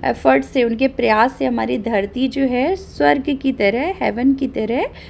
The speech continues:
सुंदर हो जाएगी। फिर नेक्स्ट क्वेश्चन है, कविता इतने ऊंचे उठो का भाव क्या है, यानी कि इसका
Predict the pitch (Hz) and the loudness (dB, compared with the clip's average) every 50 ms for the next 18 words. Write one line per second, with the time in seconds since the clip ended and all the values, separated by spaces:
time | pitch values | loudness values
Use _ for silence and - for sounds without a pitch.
0 | - - - - 285 269 247 247 233 220 220 208 190 190 190 185 170 170 175 180 | -20 -10 -2 2 2 4 4 4 4 4 2 0 0 0 0 0 0 0 -2 -4
1 | 185 180 - - - - - - - - - - - - - - - - - - | -6 -8 -8 -8 -10 -14 -18 -20 -20 -20 -20 -20 -20 -20 -20 -20 -20 -20 -20 -20
2 | - - - - - - - - - - - - - - 285 277 254 247 240 247 | -20 -20 -20 -20 -20 -20 -20 -20 -20 -18 -18 -4 0 2 4 4 4 4 4 2
3 | 269 269 - - - - 285 285 - - 320 302 294 302 294 277 285 339 370 - | 2 0 -4 -6 -2 0 0 0 0 0 2 4 4 4 4 2 0 -2 -4 -2
4 | - 285 262 247 277 269 - 320 330 359 - - - 269 262 - 311 311 349 381 | 0 0 2 2 0 0 0 0 0 0 0 -2 -4 -6 -4 -2 0 0 0 0
5 | 370 311 277 254 254 247 254 - 349 349 330 - - 247 214 - 294 294 311 - | -2 -4 -2 -2 -2 -4 -2 0 0 2 2 0 -2 -4 -2 0 0 0 0 0
6 | - 262 254 262 311 415 523 480 - 190 175 202 - - 269 277 311 339 330 277 | 2 2 2 2 2 0 -4 -6 -6 -8 -8 -8 -6 0 2 4 6 6 4 4
7 | - - 208 202 196 214 208 226 220 196 170 175 - - 214 226 233 247 269 262 | 2 2 2 4 2 0 -2 -2 -2 -2 -2 -4 -6 -6 -6 -4 -2 -2 -2 -2
8 | 277 262 - - - 294 | -2 -4 -4 -4 -4 -4